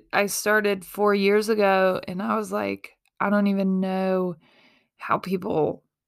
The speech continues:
do dreams to begin with. I don't even, I don't know that I deserve any part of this, but if I could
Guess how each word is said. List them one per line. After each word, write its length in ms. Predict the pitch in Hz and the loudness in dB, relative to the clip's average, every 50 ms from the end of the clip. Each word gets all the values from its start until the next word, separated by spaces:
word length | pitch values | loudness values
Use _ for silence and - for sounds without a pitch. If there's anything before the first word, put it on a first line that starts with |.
| _ _ - 170 170 | _ _ -12 -12 -8
do 240 | 165 196 196 196 196 | -2 0 0 0 0
dreams 440 | 170 - 185 175 160 165 160 - - | 0 0 -2 -2 -2 -4 -6 -8 -10
to 60 | - | -8
begin 440 | - 151 - - - 175 190 190 185 | -10 -10 -6 -2 -2 0 0 0 -2
with. 600 | 160 143 160 156 - - - - - - - _ _ _ _ _ - | -2 -4 -6 -8 -12 -16 -20 -20 -20 -20 -20 _ _ _ _ _ -14
I 140 | - 190 | -10 -4
don't 180 | 202 220 208 196 | -2 0 0 2
even, 400 | 196 190 185 185 190 196 190 - _ _ - | 0 0 -2 -2 -4 -4 -6 -8 _ _ -2
I 140 | 165 175 180 | 0 2 2
don't 240 | 202 208 196 175 | 2 2 0 0
know 220 | 180 190 190 196 196 | 0 2 2 2 2
that 140 | 185 190 190 | 2 2 0
I 240 | 196 202 202 196 | 2 2 0 0
deserve 460 | 190 175 170 185 160 190 190 196 185 180 | -2 -4 -6 -6 -4 -2 -2 -2 -2 -2
any 300 | 190 180 202 226 233 214 | -2 0 0 0 0 0
part 380 | - - - 208 226 214 214 | -4 -4 0 2 4 4 4
of 100 | 208 208 | 2 -2
this, 400 | 175 185 196 190 196 185 - - - | -6 -8 -6 -6 -6 -6 -8 -10 -8
but 160 | - 190 190 | -8 -8 -8
if 160 | 190 190 - | -8 -6 -2
I 140 | - - 208 | -2 -2 -2
could 320 | 196 - 196 190 196 165 | -2 -4 -6 -6 -6 -8